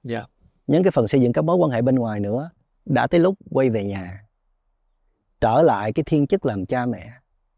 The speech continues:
Speaker 2: Hãy quay về để trở thành một nhà giáo dục giỏi, để mình nhờ, con mình nhờ, để gia đình là nơi đáng về, là nơi ấm êm,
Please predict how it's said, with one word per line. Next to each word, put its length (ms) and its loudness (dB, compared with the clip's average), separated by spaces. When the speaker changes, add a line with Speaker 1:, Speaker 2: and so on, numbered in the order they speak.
Speaker 2:
Hãy 380 4
quay 180 8
về 200 4
để 160 2
trở 120 2
thành 180 -2
một 160 -6
nhà 120 -6
giáo 300 -2
dục 160 -2
giỏi, 520 -4
để 160 2
mình 240 4
nhờ, 360 0
con 260 -2
mình 160 -4
nhờ, 260 -8
để 120 0
gia 280 4
đình 220 4
là 180 -6
nơi 200 0
đáng 340 0
về, 280 -4
là 120 -4
nơi 520 2
ấm 180 0
êm, 320 0